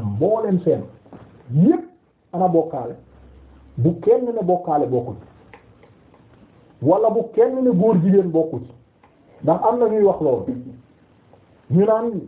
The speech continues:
góor, góor mën nañ la jéggal yépp ba mu des góor jigéen loolu moom du waxi dara góor jigéen bu fi nekk góor jigéen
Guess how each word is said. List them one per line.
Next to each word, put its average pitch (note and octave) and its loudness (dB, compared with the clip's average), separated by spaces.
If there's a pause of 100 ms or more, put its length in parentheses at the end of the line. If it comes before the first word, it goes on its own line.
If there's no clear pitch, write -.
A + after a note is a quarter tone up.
(300)
góor, D#3+ 2 (340)
góor A3+ 2 (180)
mën G#3 -2
nañ G#3+ -4
la F#3+ 2
jéggal F3+ 2
yépp G3+ -2
ba F3 4
mu F3 0
des E3+ 0
góor D#3 2
jigéen A#2 -4 (320)
loolu G3 0
moom F3 0 (420)
du C#3+ 0
waxi B2 -2
dara G2+ -4 (2000)
góor C4 4 (120)
jigéen A#3 0
bu A3 0
fi B3 -4
nekk A#3 0
góor F#3+ 2 (100)
jigéen G3+ 4